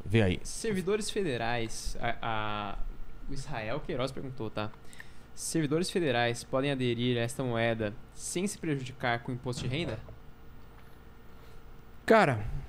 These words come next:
Speaker 3: eu vou falar por mim. Eu pago imposto de renda sobre minhas criptos. Sobre mo-, minhas movimentações. Por quê? Porque eu não sou aquele cara anarcocapitalista, né, selvagem, né?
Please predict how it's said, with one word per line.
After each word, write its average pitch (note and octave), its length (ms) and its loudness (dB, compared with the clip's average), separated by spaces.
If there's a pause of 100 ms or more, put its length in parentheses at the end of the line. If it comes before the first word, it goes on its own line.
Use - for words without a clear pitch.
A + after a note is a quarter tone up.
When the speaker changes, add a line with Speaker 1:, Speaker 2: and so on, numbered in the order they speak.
(460)
Speaker 3:
eu D#3+ 80 10
vou F3 80 6
falar G#3 160 10
por B3 160 8
mim. D#3 240 8 (800)
Eu F3 140 12
pago G#3 220 10
imposto G#3 280 8
de A3+ 60 10
renda G3 180 8
sobre G3+ 220 8
minhas G#3 180 6
criptos. - 380 2 (680)
Sobre C#3+ 240 10
mo-, D#3+ 220 8
minhas D3+ 240 8
movimentações. D#3+ 920 6 (460)
Por A3+ 180 8
quê? C3+ 280 8 (1800)
Porque G3 320 10
eu A3 40 10
não A3+ 120 8
sou A3+ 180 8
aquele A3 340 6
cara G3 540 8 (840)
anarcocapitalista, F3+ 1040 8 (520)
né, B2+ 80 6
selvagem, C3 600 8
né? B2 240 6